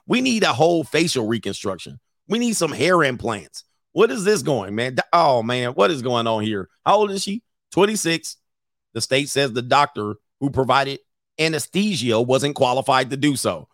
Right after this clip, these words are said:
Oh, she got the whole thing. She looked better there, but, you know, as you can see, this is manufactured. Got, I stay away from women who look like this, man.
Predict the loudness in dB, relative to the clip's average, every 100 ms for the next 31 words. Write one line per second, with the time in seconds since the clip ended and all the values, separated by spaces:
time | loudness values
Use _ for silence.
0 | _ _ -2 0 0 -6 -4 -2 0 0
1 | 2 0 -4 -4 -2 0 2 2 2 2
2 | 0 0 2 2 2 0 2 2 0 -2
3 | -6 -6 -6 -6 _ _ _ _ _ _
4 | -10 -4 -2 0 0 0 -2 -2 -4 -4
5 | -4 _ _ -2 0 0 0 0 2 0
6 | 0 -4 -2 -2 -4 -6 -8 -12 -12 -12
7 | -12 -12